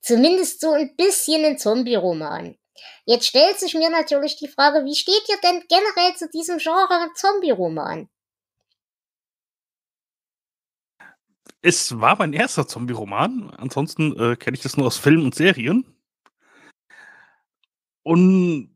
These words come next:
Speaker 2: es war okay, aber es, ja, mehr nicht. Es es war relativ belanglos, fand ich.
Speaker 1: Okay. Hm?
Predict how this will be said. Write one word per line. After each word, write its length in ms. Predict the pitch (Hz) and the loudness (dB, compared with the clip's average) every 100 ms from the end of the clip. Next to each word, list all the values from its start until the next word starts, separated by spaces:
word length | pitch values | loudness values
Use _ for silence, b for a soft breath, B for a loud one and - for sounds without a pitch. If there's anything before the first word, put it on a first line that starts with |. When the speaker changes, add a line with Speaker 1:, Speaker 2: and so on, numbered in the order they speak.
| _ _ _ - | _ _ _ -4
Speaker 2:
es 340 | 170 - - 139 | 0 0 0 -2
war 760 | 131 123 131 170 196 214 - 95 | -6 -2 2 4 4 2 -2 -8
okay, 520 | 170 - - 202 208 | -8 -6 0 2 4
aber 260 | 165 175 | 4 2
es, 240 | 156 - _ _ _ _ 80 90 98 87 85 - - | 0 -6 _ _ _ _ -20 -20 -20 -18 -20 -18 0
ja, 240 | 151 156 | 4 4
mehr 400 | 131 131 135 151 | 2 -2 0 2
nicht. 260 | 151 165 - | 2 0 -6
Es 320 | 131 - - - B B B | -8 -8 -8 -12 B B B
es 120 | 135 - | -20 0
war 260 | 135 151 143 | 4 4 4
relativ 420 | 175 175 170 - | 2 2 -2 -2
belanglos, 520 | 151 160 160 127 - | 2 4 4 2 -2
fand 240 | - 107 | -6 -6
ich. 280 | - - - _ _ _ - | -8 -14 -16 _ _ _ -8
Speaker 1:
Okay. 280 | 214 202 233 - _ _ _ _ _ _ _ _ _ _ _ _ _ - - _ - - _ - | -2 2 2 0 _ _ _ _ _ _ _ _ _ _ _ _ _ -20 -20 _ -20 -20 _ -4
Hm? 200 | 196 | -2